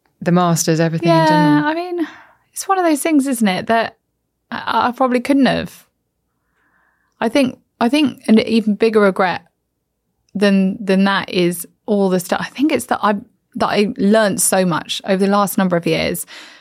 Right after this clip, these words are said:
Speaker 2: through training as a therapist, through having kids. I've learned so much. I wish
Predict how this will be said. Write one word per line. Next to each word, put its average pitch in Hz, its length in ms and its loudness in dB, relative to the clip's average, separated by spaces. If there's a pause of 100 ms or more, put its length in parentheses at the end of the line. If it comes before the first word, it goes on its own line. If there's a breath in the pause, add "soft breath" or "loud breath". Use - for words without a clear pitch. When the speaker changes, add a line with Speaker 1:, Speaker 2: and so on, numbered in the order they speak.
(180 loud breath)
Speaker 2:
through 214 200 0
training 196 320 2
as 175 140 -4
a - 20 -10
therapist, 160 600 -2
through 190 340 2
having 170 320 -2
kids. 165 440 -4
I've 185 140 0
learned 208 340 2
so 190 120 0
much. 180 180 -2
I 185 60 2
wish 190 360 0